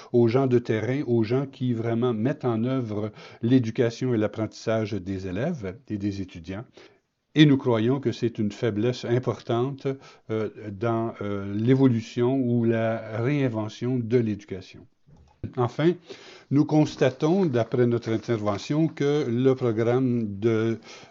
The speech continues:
euh, l'Université Senghor, Refaire à distance en gestion des systèmes éducatifs, est peu connu et que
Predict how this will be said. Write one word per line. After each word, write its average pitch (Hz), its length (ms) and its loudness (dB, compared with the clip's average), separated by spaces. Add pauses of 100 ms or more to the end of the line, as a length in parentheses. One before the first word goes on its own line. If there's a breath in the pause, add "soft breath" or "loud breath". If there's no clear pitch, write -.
(100)
euh, 104 220 -4
l'Université 117 600 2
Senghor, 110 540 -2
Refaire 113 300 -2
à 101 80 -2
distance 117 580 -4
en 98 300 -6
gestion 110 400 -4
des 101 80 -8
systèmes 107 420 -8
éducatifs, 123 540 -8
est 104 80 -4
peu 135 100 -6
connu 113 400 -6 (560 loud breath)
et 147 220 2
que 160 440 0